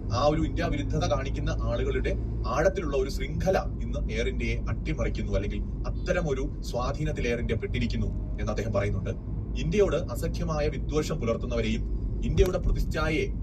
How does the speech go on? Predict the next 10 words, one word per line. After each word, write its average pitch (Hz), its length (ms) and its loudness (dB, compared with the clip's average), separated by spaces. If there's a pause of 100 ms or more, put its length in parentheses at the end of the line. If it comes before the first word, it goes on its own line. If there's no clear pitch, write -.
(220)
കളങ്കപ്പെടുത്താൻ - 840 0
ആഗ്രഹിക്കുന്നവരെയും 123 960 -2 (220)
അന്താരാഷ്ട്ര 170 480 -2
തലത്തിൽ 139 560 -2
എയർ 131 160 2
ഇന്ത്യ 147 180 0
എന്ന് 135 180 -2
പറയുന്ന 127 340 -2
ഈ 139 180 -4
എയർലൈൻ 131 420 2